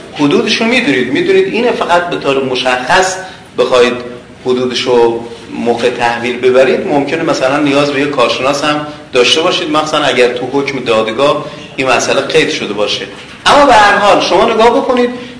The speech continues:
یه روش اجرایی خاص خودشه و معمولاً اون مراحل درش مصداق چیه؟ نداره. البته همه اینا هزینه اجرایی چیه؟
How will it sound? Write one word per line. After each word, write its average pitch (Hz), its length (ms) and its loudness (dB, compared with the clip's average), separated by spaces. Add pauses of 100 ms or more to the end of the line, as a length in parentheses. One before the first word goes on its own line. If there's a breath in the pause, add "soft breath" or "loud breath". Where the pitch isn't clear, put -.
یه 175 160 4
روش 190 440 4
اجرایی 185 520 4
خاص 208 360 2
خودشه 147 540 2 (520)
و 135 100 6
معمولاً 175 640 4
اون 233 200 2
مراحل 170 500 6
درش 196 380 4
مصداق 170 520 2
چیه؟ 196 420 4 (580 loud breath)
نداره. 226 720 6
البته 151 320 4
همه 160 280 2
اینا 190 260 4
هزینه 139 680 2
اجرایی 131 360 4
چیه؟ 196 560 4